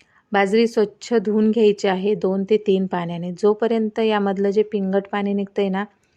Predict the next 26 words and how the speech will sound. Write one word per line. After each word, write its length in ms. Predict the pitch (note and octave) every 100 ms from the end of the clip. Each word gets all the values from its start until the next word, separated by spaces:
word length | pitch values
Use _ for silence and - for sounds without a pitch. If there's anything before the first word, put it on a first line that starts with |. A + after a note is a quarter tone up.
| _ -
तोपर्यंत 420 | G#3+ A3+ A3 G3+
आपल्याला 360 | G3 F#3+ F#3+ F#3
ही 120 | G3
बाजरी 360 | G3 F3+ F#3 G3+
दोन, 260 | G#3 G#3
तीन, 280 | G3 G#3 G#3
चार 260 | G3+ G3+ G#3 -
पाण्याने 400 | F3+ F3 G3 B3+
मस्त 520 | A3+ G3 - _ - A#3
अशी 300 | G3+ - B3 _ _ _
हाताने 420 | - G#3 G3+ A#3 B3
रगडून 380 | A3 F#3+ G3 F#3
रगडून 380 | F3+ F#3+ A3+ A#3
धुवून 240 | A3 F#3
घ्यायची 360 | F3 E3+ F3 F3+
आहे. 200 | E3+ F#3+ _ _ _ _ _ _ - _ - _ -
पाणी 240 | G#3+ G3+ A3
काढून 280 | A3 G#3+
घेतलेलं 420 | G#3+ A3+ G3 F#3+ F#3+
आहे 220 | F3+ G#3
आणि 280 | - F#3+ G3
परत 420 | - F#3 G#3 A3
यामध्ये 420 | G#3 G3 F3+ G3+
पाणी 300 | G3+ F3+ F#3 F3+
घालून 240 | F3+ F#3
स्वच्छ 420 | F#3 G3 - -